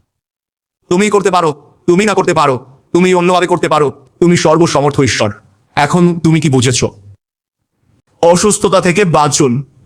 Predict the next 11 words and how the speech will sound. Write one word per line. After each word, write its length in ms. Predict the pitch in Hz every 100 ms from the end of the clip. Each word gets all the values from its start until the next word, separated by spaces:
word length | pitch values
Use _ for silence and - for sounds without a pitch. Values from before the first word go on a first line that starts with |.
| _ _ _ _ _ -
প্রত্যেক 400 | 208 208 233 -
সাধককে 420 | 185 185 208 208
বলা 240 | 185 185
হয়েছে 280 | 185 196 190
ব্যায়াম 320 | 156 160 170
করো, 440 | 170 127 120 - _
সে 120 | - 180
সাধক 340 | 175 170 190
হোক 580 | 185 180 175 156 156 147
বা 100 | 165
সাধিকা। 680 | - 151 147 131 87 -